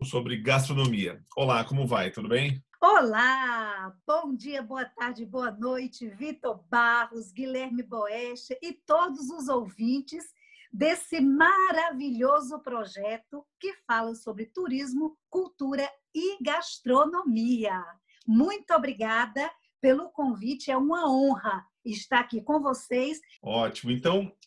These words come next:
Speaker 1: eu queria, assim, começar a nossa conversa, você explicando um pouquinho a sua ligação com esse país, como que você veio morar aqui na Suíça. Conta um pouco pra nós a tua vivência aí.
Speaker 2: Olha, é uma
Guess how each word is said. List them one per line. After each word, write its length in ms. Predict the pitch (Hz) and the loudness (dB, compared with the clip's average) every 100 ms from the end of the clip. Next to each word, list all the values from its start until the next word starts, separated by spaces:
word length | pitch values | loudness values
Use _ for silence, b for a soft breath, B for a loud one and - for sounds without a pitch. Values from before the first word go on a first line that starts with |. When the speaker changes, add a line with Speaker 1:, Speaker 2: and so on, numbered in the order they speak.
| _ | _
Speaker 1:
eu 160 | - 147 | -4 -4
queria, 340 | 165 165 185 | 0 2 2
assim, 200 | 143 - | 2 -4
começar 460 | 139 151 127 131 131 | -4 -2 0 2 2
a 20 | |
nossa 380 | 131 123 123 107 | 2 0 -4 -6
conversa, 760 | - 110 120 156 143 - 98 - _ _ - | -8 -4 0 0 0 -2 -6 -6 _ _ -4
você 140 | 139 | -4
explicando 480 | 160 165 143 156 160 | -2 -4 4 4 4
um 100 | 139 | 0
pouquinho 540 | 151 135 147 170 175 - _ _ - | -2 -2 -2 -2 -6 -12 _ _ -6
a 80 | |
sua 480 | 127 - 170 262 - | -4 -4 0 2 2
ligação 640 | 131 139 135 127 - 127 127 | -2 0 0 2 0 -2 -2
com 160 | 127 117 | -4 -4
esse 280 | 117 - - | -2 -4 -2
país, 480 | 143 143 180 185 | -2 0 0 -2
como 360 | - - 170 180 | -6 -4 -2 -2
que 100 | 185 | -4
você 580 | 160 143 135 - 131 127 B B _ | -4 -4 -2 -2 -2 -2 B B _
veio 360 | 110 101 147 160 | -8 0 2 2
morar 380 | 139 127 123 120 | 0 0 0 0
aqui 500 | 120 - 123 123 - | -2 -6 -6 -6 -8
na 180 | 110 110 | -6 -4
Suíça. 680 | 120 139 131 151 147 180 190 _ - | -4 -2 0 0 -2 -4 -8 _ 0
Conta 220 | 196 196 | 0 2
um 40 | |
pouco 220 | 170 165 | 0 0
pra 100 | 156 | 0
nós 300 | 131 120 127 | 0 0 0
a 100 | 127 | -2
tua 140 | - 131 | -2 -2
vivência 540 | 120 110 107 101 98 | -2 -2 -4 -4 -6
aí. 180 | - - _ | -8 -12 _
Speaker 2:
Olha, 320 | 285 302 269 269 | 6 8 8 8
é 80 | 311 | 6
uma 180 | 349 | 6